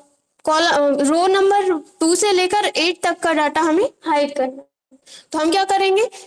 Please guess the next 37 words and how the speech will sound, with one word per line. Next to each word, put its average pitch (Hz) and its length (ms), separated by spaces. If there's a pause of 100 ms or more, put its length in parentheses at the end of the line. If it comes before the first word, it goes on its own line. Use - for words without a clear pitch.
(120)
इसको 302 280
हम 330 160
select 320 340
करेंगे 381 340 (120)
एट 302 260
तक, 359 240 (460)
ठीक 403 160
है। 466 140 (340)
और 330 200
यहाँ 320 260
पर 359 140
हम 359 140
जाएंगे 349 320
format 330 480
में, 453 100 (1400)
Format 349 420
में 427 120
जाने 330 320
के 294 100
बाद 254 240
hide 311 500
and 359 220 (320)
unhide 311 400
पर 311 180
जाएंगे। 240 360
आपको 294 360
क्या 381 160
करनी 381 300
है, 392 100
Row 302 220
hide 320 320
करनी 427 320
है, 349 80 (360)
तो 330 80
हमने 339 260
क्या 381 180
किया, 403 300